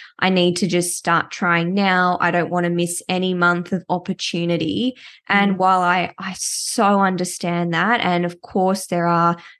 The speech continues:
Speaker 1: the realities of age that has a influ-, a influence amongst many things.
Speaker 2: Mm.
Speaker 1: And also, I would say that preconception care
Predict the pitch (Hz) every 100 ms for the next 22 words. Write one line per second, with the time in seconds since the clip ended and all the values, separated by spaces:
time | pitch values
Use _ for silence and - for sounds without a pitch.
0 | _ 185 180 175 180 190 190 185 185 -
1 | 175 175 175 - - 185 170 - 175 202
2 | - 180 - - - 180 190 - 175 175
3 | 175 170 175 170 170 - - 180 175 190
4 | 196 170 - 156 - 226 269 269 - 196
5 | 190 180 175 170 220 220 220 214 - 175
6 | 175 - 165 175 196 196 185 185 208 208
7 | - 190 165 175 - 254 277 - _ -
8 | 175 185 175 - - 208 202 202 196 -
9 | 180 - - 180 175 196 175 175 175